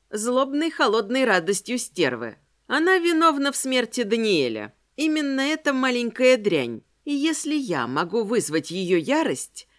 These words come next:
я так и сделаю. Почему? Ну, в общем, так сказать, потому что это... Просто я надеялась, что смогу убить её своими руками.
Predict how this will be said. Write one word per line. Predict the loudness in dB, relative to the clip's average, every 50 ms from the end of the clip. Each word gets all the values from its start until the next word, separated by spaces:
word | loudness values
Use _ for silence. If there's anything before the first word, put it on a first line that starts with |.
| _ _ _
я | -6 -2 -2 -2 0
так | 0 -2 -2 -2 -2
и | -4 -4
сделаю. | -4 -4 -2 0 2 2 2 2 0 -2 -4 -6 -8 _ _ _ _ _ _ _
Почему? | -4 -2 -2 -2 -2 -2 0 0 0 0 -2 -4 _ _ _ _ _ _ -4
Ну, | -2 0 0 0 0 -2 -6
в | -6 -6
общем, | -6 -6 -6 -8 -8 -8 -6 -4 -4 -4 -4 -4 -6 -6 -6 -8 -8 -10 -14 _
так | -8 -8 -6 -4
сказать, | -6 -6 -6 -4 -4 -4 0 0 0 0 0 -4 -8 -10 -10 -12 -12 _
потому | -10 -10 -8 -4 -4 -4 -2 -2 -2 -4
что | -4 -6 -4 0 2 4
это... | 4 4 2 0 -2 -2 -2 -2 -4 -10 -20 _ _ _ _ _ _ _ _ _ _
Просто | -2 0 0 0 0 0 -2
я | 0 0 2 2
надеялась, | 2 2 0 0 0 0 2 2 2 2 2 0 -2 -6 -8 -8 -12 _
что | -16 -10 -4 -2 -2
смогу | -2 0 0 0 0 0 0 -2 -2
убить | -2 -2 0 -2 -2 -2 -2 -4
её | -2 0 0 0 0
своими | 0 -2 -2 0 0 0 2 2 2
руками. | 2 2 0 0 -2 -4 -4 -4 -4 -6 -10 -12